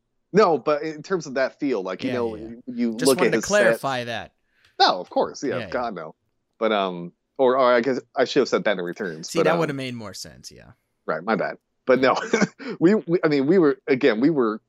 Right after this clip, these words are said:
Speaker 1: dying laughing, uh, in a movie that you should not be laughing from. And
Speaker 2: Right.
Speaker 1: it, it just,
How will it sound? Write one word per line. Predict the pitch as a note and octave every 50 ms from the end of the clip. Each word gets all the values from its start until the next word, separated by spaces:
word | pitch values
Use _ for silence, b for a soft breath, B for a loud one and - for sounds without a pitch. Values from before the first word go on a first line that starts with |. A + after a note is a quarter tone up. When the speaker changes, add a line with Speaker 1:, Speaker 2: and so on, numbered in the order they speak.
| _ _ _ _ - C#3+ - _
Speaker 1:
dying | - C3+ C#3+ D3+ D3+ C#3+ C3 A#2+
laughing, | A2+ A2+ A2 A2 G#2+ G#2+ G2+ - G#2 F#2 F2+ F#2 F#2+ F#2+ -
uh, | A#2 G#2+ F#2+ C3
in | B2+ B2+
a | B2
movie | C3 C#3+ C#3+ C3+ B2+
that | B2+ A#2+
you | A2+ A2+
should | A2 - - A2+
not | G#2+ A#2 A#2 A2
be | A#2+ A2
laughing | G2 G#2+ G#2 G#2 G2 - F#2+ F2
from. | - - F#2 F2
And | F2 F2+
Speaker 2:
Right. | - - C#3+ B2+
Speaker 1:
it, | C3 C3 B2+ -
it | D#3 D3 D3 -
just, | - C#3 B2 - -